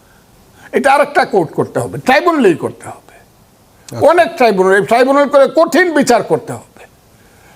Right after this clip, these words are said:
Speaker 1: এই ব্যাপারে আমার কোনো আপত্তি নেই। আপনি এক পার করে ফেলবেন।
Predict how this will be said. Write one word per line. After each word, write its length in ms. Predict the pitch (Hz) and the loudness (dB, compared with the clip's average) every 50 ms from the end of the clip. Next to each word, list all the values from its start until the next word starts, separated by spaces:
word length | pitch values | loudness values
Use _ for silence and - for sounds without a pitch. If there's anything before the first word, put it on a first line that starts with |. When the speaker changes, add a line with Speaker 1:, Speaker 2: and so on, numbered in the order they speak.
| _ _ _ _ _ - 233 | _ _ _ _ _ 0 0
Speaker 1:
এই 60 | 262 | 2
ব্যাপারে 320 | 262 269 254 254 - 269 | 2 2 2 2 2 2
আমার 200 | 226 202 190 175 | 2 2 0 -2
কোনো 200 | - - 156 143 | -4 -4 -2 -2
আপত্তি 400 | 123 123 - 127 117 - - - - _ | -2 -2 -4 -10 -14 -16 -20 -20 -20 _
নেই। 80 | - - - - _ _ _ _ _ _ _ _ _ _ _ _ _ _ - - _ - - - - - _ _ _ - | -20 -20 -20 -20 _ _ _ _ _ _ _ _ _ _ _ _ _ _ -20 -20 _ -20 -20 -20 -20 -20 _ _ _ -4
আপনি 340 | - 180 180 - 202 233 240 | -2 -2 -2 -2 0 0 0
এক 220 | 254 254 254 - - | 0 0 -2 -4 -2
পার 160 | 262 269 262 | 0 0 0
করে 260 | - 277 285 320 330 | 2 2 2 2 2
ফেলবেন। 480 | - - 311 269 233 247 240 202 196 | 2 2 2 2 2 0 0 0 -2